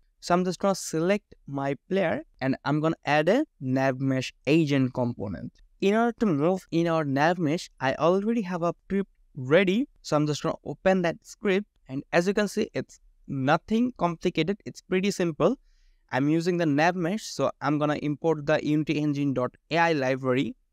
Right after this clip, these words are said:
and then I have a reference to my nav mesh agent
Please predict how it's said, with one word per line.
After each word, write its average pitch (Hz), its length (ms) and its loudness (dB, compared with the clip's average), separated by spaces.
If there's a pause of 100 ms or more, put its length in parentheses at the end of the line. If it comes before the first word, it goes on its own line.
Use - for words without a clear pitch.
(140)
and 139 200 0
then 208 360 2
I 139 100 0
have 143 140 -2
a 143 60 0
reference 160 440 0
to 180 140 -6
my 156 220 0
nav 139 300 -2
mesh 139 320 -4
agent 180 440 0